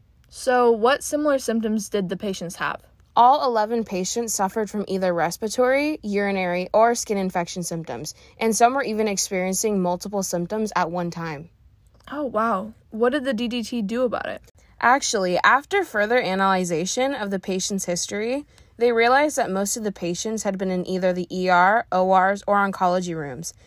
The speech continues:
Speaker 2: And, on top of that, every single patient that had shown signs of infection had been given I V saline solution during their stay.
Speaker 1: So the I V saline was the cause of the outbreak?
Speaker 2: Surprisingly, no.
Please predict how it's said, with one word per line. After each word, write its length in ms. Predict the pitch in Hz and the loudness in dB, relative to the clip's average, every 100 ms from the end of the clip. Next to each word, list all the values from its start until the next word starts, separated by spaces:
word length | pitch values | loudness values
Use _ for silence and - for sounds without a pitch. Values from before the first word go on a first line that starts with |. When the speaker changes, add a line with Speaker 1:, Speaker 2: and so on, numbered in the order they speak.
| _ - | _ -4
Speaker 2:
And, 400 | 240 202 170 - _ _ _ - | 0 0 -2 -6 _ _ _ 2
on 220 | 240 269 | 4 6
top 260 | 240 233 | 4 4
of 80 | 220 | 2
that, 220 | 180 165 - | 0 0 0
every 260 | 220 320 | 0 0
single 280 | 349 381 339 | 0 0 0
patient 480 | - 185 185 220 233 | 0 -4 -2 -4 -2
that 120 | 190 | 0
had 120 | 175 | -2
shown 300 | - 175 190 | -2 -2 -2
signs 320 | 185 165 170 | -2 -2 -4
of 80 | 180 | -4
infection 640 | 175 160 143 156 190 202 202 - - | -4 -2 -4 -4 -6 -6 -6 -12 -6
had 120 | 190 | -2
been 160 | 190 | 0
given 260 | 185 185 185 | 0 -2 0
I 200 | 170 180 | 2 0
V 220 | 185 190 | 0 -4
saline 500 | 196 - 175 175 175 | -4 -4 -4 -2 -2
solution 420 | 175 170 160 175 165 | -4 -4 -6 -6 -6
during 220 | 156 160 | -6 -8
their 140 | 147 | -8
stay. 340 | - - - - _ _ - - | -8 -8 -8 -12 _ _ -20 -18
Speaker 1:
So 180 | - 262 | -4 0
the 180 | 240 226 | 2 4
I 160 | 233 | 2
V 160 | 262 285 | 2 -4
saline 380 | - 233 233 233 | -6 -4 -2 -2
was 140 | 233 | -2
the 80 | 214 | -4
cause 280 | 220 208 214 | 0 -2 -2
of 80 | 196 | -2
the 140 | 190 | 0
outbreak? 460 | 170 - 285 381 _ _ - - | 0 -2 -6 -8 _ _ -20 -10
Speaker 2:
Surprisingly, 760 | - 247 254 277 311 381 392 | -4 0 4 4 2 0 2
no. 460 | 311 208 208 143 | 2 4 2 2